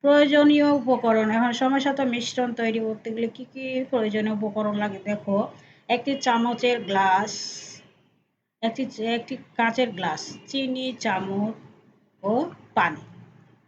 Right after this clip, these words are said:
বিশুদ্ধ পানি, পরিষ্কার চিনি। গ্লাসের পদ্ধতি দেখো কিভাবে আমরা সমাসত মিশ্রণ তৈরি করব। পদ্ধতি হচ্ছে কাঁচের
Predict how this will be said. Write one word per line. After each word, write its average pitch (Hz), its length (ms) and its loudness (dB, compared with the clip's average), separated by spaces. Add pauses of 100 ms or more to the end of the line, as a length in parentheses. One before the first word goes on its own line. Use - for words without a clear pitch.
(1600)
বিশুদ্ধ 233 300 -6 (120)
পানি, 220 220 2 (120)
পরিষ্কার 214 440 -4
চিনি। 190 360 -8 (960)
গ্লাসের 277 720 6 (2250)
পদ্ধতি 220 400 2
দেখো 170 280 -6 (100)
কিভাবে 233 440 0 (760)
আমরা 208 340 0 (1120)
সমাসত 226 580 -2 (160)
মিশ্রণ 226 400 -4 (400)
তৈরি 214 280 -2
করব। 160 240 -10 (400)
পদ্ধতি 247 340 2
হচ্ছে 254 220 2
কাঁচের 233 360 0